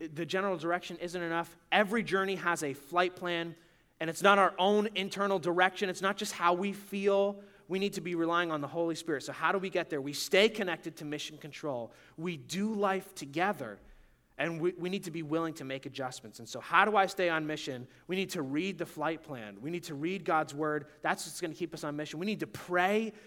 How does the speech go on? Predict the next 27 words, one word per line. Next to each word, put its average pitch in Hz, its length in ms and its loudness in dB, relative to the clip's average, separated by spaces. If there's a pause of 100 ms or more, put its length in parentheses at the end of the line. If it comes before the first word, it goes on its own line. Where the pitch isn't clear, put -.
(140)
stay 180 200 0
connected 170 540 -4
to 165 100 -8
the 151 80 -6
Holy 165 180 -2
Spirit, 165 300 -2
and 147 80 -6
we 156 60 -6
need 156 160 -6
to 139 100 -8
reach 135 560 -10 (320)
our 123 200 -4
one. 113 300 -10
And 117 100 -12
Pastor 156 300 -4
Bonnie, 131 240 -8
you 139 80 -6
can, 127 240 -12 (320)
uh, 113 200 -8
come 127 180 -12
on 117 120 -8
up 113 140 -14
front 113 300 -12
as 113 100 -16
we 120 60 -14
get 113 180 -12
ready. 110 280 -10